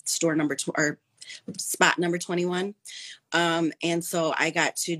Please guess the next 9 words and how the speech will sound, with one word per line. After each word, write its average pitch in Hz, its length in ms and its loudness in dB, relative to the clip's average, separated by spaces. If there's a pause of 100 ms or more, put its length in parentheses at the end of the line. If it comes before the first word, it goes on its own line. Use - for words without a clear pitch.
(440)
be 175 160 2
on 160 160 2
the 151 80 0
crew 160 320 -2
with, 143 260 -2
like, 123 220 0 (120)
seven - 360 2
other 180 260 2
artists, 165 720 0